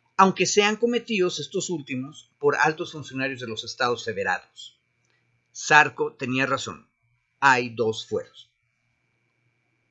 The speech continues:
Ahora pasemos al análisis de las noticias recientes de la fer Tamaulipas. Primero, aunque esto desanime a algunos entusiastas en la coalición obradorista, en la que yo me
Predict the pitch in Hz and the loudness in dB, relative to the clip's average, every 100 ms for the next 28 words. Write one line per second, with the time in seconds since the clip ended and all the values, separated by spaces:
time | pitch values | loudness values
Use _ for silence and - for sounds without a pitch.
0 | _ - - - _ _ 233 277 277 220 | _ -20 -20 -20 _ _ 6 8 6 4
1 | 220 220 208 147 139 170 170 180 160 135 | 2 2 2 2 2 2 2 -4 -4 -2
2 | 120 123 156 151 160 135 - 151 151 127 | -2 -4 -8 -4 -4 -4 -6 -6 -6 -6
3 | 120 107 - 151 143 - _ 120 104 90 | -4 -4 0 2 2 -6 _ -6 -6 -10
4 | _ _ - - _ _ _ - - _ | _ _ -20 -20 _ _ _ -20 -20 _
5 | _ 185 254 233 185 - _ - 170 180 | _ 2 4 4 2 -4 _ -4 -2 0
6 | 233 285 233 - 131 165 170 156 - 120 | -2 0 0 0 -2 -2 -2 -4 -2 -4
7 | 131 160 180 147 127 117 143 143 - 123 | -2 -6 -6 -6 -8 -8 -4 -4 -4 -10
8 | 107 107 113 110 156 147 123 143 127 107 | -10 -12 -12 -8 -6 -4 0 0 0 -4
9 | - 120 - _ _ _ _ _ _ _ | -10 -16 -20 _ _ _ _ _ _ _
10 | _ _ _ 117 95 - 101 131 139 135 | _ _ _ -8 -8 -8 -6 -2 -2 -2